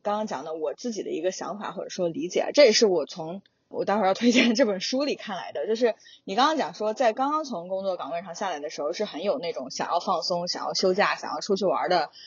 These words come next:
冲动或者说欲望的。那以前的时候，其实在人的平均寿命比较短的时候，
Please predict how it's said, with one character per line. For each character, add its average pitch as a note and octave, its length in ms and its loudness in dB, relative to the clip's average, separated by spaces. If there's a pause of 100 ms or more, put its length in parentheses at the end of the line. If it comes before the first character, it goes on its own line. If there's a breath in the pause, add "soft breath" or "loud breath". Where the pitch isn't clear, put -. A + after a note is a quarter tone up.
(160 loud breath)
冲 C#4 280 6
动 A#3+ 220 8
或 F#3+ 120 0
者 C#3+ 100 0
说 E3 500 2 (100)
欲 C#4+ 180 4
望 F3+ 360 0
的。 B2+ 180 -6 (340 soft breath)
那 C#4+ 200 -2
以 G#3 120 0
前 D#3+ 240 -10
的 G#3+ 80 -4
时 A#3 80 0
候， G3 100 8
其 A3+ 140 -6
实 A3+ 220 2 (360 soft breath)
在 G#3+ 400 4
人 F#3 200 2
的 A3 80 8
平 G#3+ 160 -4
均 A3 120 0
寿 B3+ 160 6
命 G#3 200 0
比 F3+ 80 -12
较 F#3+ 160 4
短 D3 300 -2
的 F3 100 -6
时 F#3 160 -4
候， E3+ 300 2